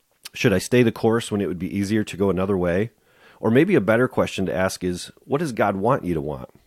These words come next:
Think about that for a minute. What's the one big thing you know God wants you to pursue? Does he want you to spend more time with your family? Maybe he wants you to spend more time developing your family spiritually. Maybe he wants you to work more to develop yourself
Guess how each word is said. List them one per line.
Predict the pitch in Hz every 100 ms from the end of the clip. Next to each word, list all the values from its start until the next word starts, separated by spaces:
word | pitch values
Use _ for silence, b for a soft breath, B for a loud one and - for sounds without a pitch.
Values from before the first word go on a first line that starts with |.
| _ _ _
Think | 147 -
about | 104 85
that | 90 60
for | 90
a | 87
minute. | 104 76 - B B B B
What's | 185 -
the | -
one | 120 92 95 113 135
big | 120 117 117
thing | - 101 80 82 95 - _ _ _
you | 90 101 143
know | 147 104 87 87
God | 87 90 87
wants | 87 90 95 -
you | 85 78 78 -
to | - 82
pursue? | 78 - - 78 65 - _ _ _ b b -
Does | 107
he | 107
want | 101 117 -
you | 110
to |
spend | 104 - 107
more | 98
time | 92 87 98
with | 95
your | 78
family? | - 82 90 110 127 b b b b
Maybe | 98 104
he | 92
wants | 98 92 95
you | 95
to |
spend | 85 - 98
more | 95
time | - 101 95
developing | 85 92 101 98 104
your | 95
family | 95 98 95
spiritually. | - - 101 - - 71 - b b b -
Maybe | 113 147
he | 143 127
wants | 117 113
you | 117
to | 104
work | 101 113
more | 101 98
to | 98
develop | 90 85 101 104
yourself | 85 - - 131 120 85 -